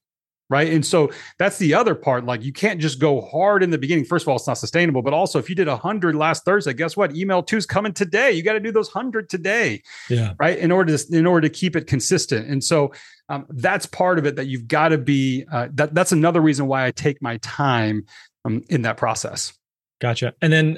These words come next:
Speaker 2: any particular C R M that you use for all this?
Speaker 1: So, uh, I get a lot of students that ask me this question,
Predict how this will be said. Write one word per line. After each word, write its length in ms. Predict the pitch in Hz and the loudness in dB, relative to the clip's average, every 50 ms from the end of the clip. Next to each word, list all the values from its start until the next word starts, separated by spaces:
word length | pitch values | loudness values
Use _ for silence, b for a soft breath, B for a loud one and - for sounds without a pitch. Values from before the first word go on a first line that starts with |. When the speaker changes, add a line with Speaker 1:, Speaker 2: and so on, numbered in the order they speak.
| - | -6
Speaker 2:
any 400 | 170 185 175 160 160 160 160 160 | -6 -2 2 4 4 4 4 2
particular 380 | - - 156 147 160 156 156 135 | 0 0 -2 0 2 2 0 0
C 180 | - - 147 143 | 2 2 2 4
R 80 | 135 | 4
M 140 | 131 143 160 | 2 2 0
that 120 | 151 - | -2 -2
you 80 | - 151 | -2 0
use 140 | 147 151 147 | 0 0 0
for 100 | - 160 | 0 0
all 80 | 156 | 0
this? 260 | 156 165 160 - - - _ _ _ _ B B B B B B B B _ _ _ _ _ _ - | 2 0 -2 -4 -6 -10 _ _ _ _ B B B B B B B B _ _ _ _ _ _ -2
Speaker 1:
So, 260 | - 180 160 156 170 170 170 | 2 4 4 4 2 0 0
uh, 160 | 185 151 151 147 | 0 0 2 2
I 80 | - 160 | 0 0
get 140 | 151 240 | 2 2
a 40 | 254 | 2
lot 140 | 180 160 165 | 2 2 0
of 80 | 160 - | 0 0
students 240 | - 160 151 143 | 2 2 2 2
that 120 | - 120 127 | 0 -2 -2
ask 160 | 131 123 - | -2 -2 -2
me 40 | 147 | -2
this 140 | 139 - - | -2 -2 -2
question, 440 | - 147 143 - - 165 160 165 | -2 -2 -2 0 0 -2 -2 -2